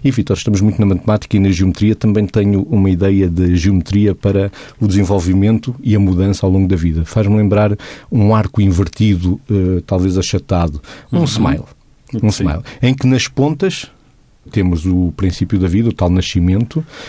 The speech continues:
Speaker 1: e no final, no outro, na outra ponta do smile, temos a finitude,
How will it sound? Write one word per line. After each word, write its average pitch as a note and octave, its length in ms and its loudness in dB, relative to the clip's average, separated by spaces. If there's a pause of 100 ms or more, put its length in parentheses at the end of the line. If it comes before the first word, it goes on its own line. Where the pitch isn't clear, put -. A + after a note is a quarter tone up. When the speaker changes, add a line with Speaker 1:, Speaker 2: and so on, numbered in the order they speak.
(160)
Speaker 1:
e G2+ 80 0
no G2 120 2
final, G2+ 480 0
no G2 160 2
outro, F2 560 0
na F2+ 100 0
outra F2 240 -2
ponta F2+ 340 -2
do E2+ 80 -2
smile, F#2+ 480 -2 (280)
temos F2+ 420 2
a F2 60 -2
finitude, F#2 560 -2